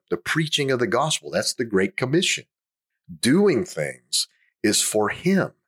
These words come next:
and his kingdom. The fruit of our faith was never meant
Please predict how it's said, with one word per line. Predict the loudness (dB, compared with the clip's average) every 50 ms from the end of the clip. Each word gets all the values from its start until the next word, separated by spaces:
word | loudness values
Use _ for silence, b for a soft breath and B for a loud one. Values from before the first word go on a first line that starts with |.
| _ B B B B B B B B B B _ -4 -2
and | 0 0 0 0 -2 -4 _ _
his | -2 0 0 0 -2
kingdom. | -2 -4 -4 -2 -2 -2 -2 -2 -4 -6 -10 _ _ _ _ _ _ _ _ _ _ _ _ b b b b b b b b b -4
The | -2
fruit | 0 0 0 0 2 2 2 2 2 0 -2 -8 -12 -12 _ _ -4
of | -4 -2 -2 0 0
our | 2 2 2 0
faith | 0 0 0 0 2 2 2 0 -2 -4 -2
was | -2 0 0 -2
never | -4 -6 -4 0 2 2 2 2 2 0 0 0 0
meant | -2 -4 -6 -8 _ -12 -12 -12 -12